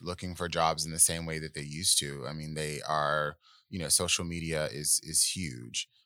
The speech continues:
I think a lot of our, our best candidates come from LinkedIn.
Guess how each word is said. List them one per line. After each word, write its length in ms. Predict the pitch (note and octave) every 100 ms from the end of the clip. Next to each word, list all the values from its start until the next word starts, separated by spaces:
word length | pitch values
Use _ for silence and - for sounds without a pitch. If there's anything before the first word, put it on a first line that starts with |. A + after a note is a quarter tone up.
| -
I 60 |
think 100 | E2
a 60 | D2+
lot 180 | D#2 D#2+
of 100 | D#2
our, 280 | D#2 D2+ D2
our 120 | D#2+
best 320 | D#2 D#2+ D#2 -
candidates 460 | F2 D#2+ D#2 D2+
come 260 | - E2 D#2+
from 220 | E2 D#2
LinkedIn. 720 | D2+ D#2+ D2 C#2+ D2+ D#2